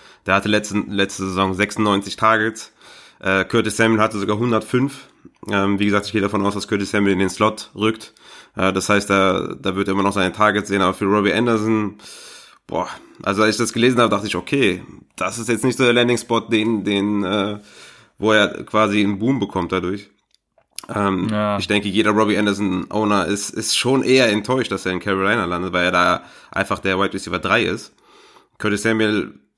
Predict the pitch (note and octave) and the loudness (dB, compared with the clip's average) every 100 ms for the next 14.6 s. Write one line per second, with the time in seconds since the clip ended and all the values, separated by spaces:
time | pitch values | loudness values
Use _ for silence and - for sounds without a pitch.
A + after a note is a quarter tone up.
0 | _ _ _ G2+ A#2 A#2 A2 G#2 - A#2 | _ _ _ -4 -2 0 0 0 -2 -2
1 | G2+ A2 B2+ B2 B2 B2 - G#2 F#2+ G2+ | 2 2 4 2 0 -2 -4 -4 0 2
2 | G#2 G2+ G2+ G2 E2 - F2+ G#2+ A2 G#2+ | 2 0 0 0 -2 -8 -6 -4 0 2
3 | G2+ G2 D2 - - A2+ G2+ - F2+ G2 | 4 2 0 -6 0 2 0 -4 -6 -4
4 | F#2+ G2 G2+ D2 G1+ - G#2+ A#2+ D#3 B2+ | -2 -2 0 -4 -8 -10 -4 0 0 2
5 | A#2 G2+ A#2+ A2 A#2 A2+ - G2 G2+ G2 | 2 2 0 0 0 0 2 0 0 -2
6 | - F#2+ - - G2+ G#2+ G2 G2 G#2 G#2 | -8 -6 -8 0 2 2 2 0 -2 -8
7 | - - - F2+ G2+ F#2+ G2 A2 A2 G2+ | -20 -20 -8 -2 0 0 0 0 0 0
8 | G2+ G#2+ G2 F#2 F#2+ F2+ F#2 F2+ F#2 - | 0 0 0 -2 -2 -4 -4 -6 -8 -2
9 | A2 G#2+ G#2+ G#2+ G#2 G2+ - F#2+ F#2+ F#2 | 0 4 4 4 2 0 -2 0 2 2
10 | F#2 - G2 F#2 F#2 F2+ - A#2 A#2 G#2+ | 0 -4 -6 -4 -4 -6 -2 0 2 0
11 | G2 - _ - A#2 A#2 A2 G#2+ G#2 - | -2 -10 _ -6 0 2 2 2 0 -6
12 | - - - - G2+ G2+ G#2 G#2+ G#2+ G#2+ | -18 -20 -20 -2 2 4 2 0 -2 -2
13 | G#2+ G2+ F#2+ - G#2 G2+ G2 F#2+ G#2 F#2+ | 0 0 -2 0 0 0 -2 -2 0 0
14 | G2+ G#2+ G#2 G2 F#2+ | 0 -2 -2 -4 -6